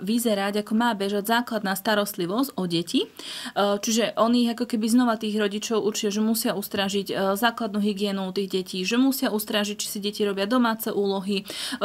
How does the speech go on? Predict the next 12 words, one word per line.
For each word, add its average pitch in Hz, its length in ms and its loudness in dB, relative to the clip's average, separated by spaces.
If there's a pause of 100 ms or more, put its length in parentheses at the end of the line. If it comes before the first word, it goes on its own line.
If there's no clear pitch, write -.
(320)
zároveň 220 400 0
vlastne, 214 400 0
e, 202 240 -2
sa 202 160 -2
pracuje 208 480 0
aj 202 240 0
s - 60 -20
deťmi, 208 420 0
ktoré 196 240 0
si - 160 -2
ako 190 240 -6
keby 202 400 -2